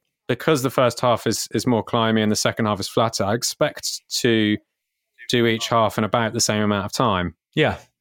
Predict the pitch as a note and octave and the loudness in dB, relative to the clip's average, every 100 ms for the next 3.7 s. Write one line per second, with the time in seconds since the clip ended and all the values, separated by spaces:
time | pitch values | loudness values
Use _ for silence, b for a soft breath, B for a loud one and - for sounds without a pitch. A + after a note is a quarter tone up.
0 | _ A2 G#2 G2+ G2+ A2+ A2+ G#2+ A#2+ A2+ | _ -4 0 2 2 2 0 0 0 2
1 | A#2+ G#2 A#2+ G#2+ G2 B2 A#2+ A#2+ G#2 - | 0 2 2 2 2 -2 -2 -2 -2 0
2 | B2+ A2 G#2+ B2+ G2+ - C#3+ B2 F2+ - | 0 0 2 2 2 2 2 2 0 -2
3 | - - _ A2+ A2+ - | -4 -6 _ -4 -2 0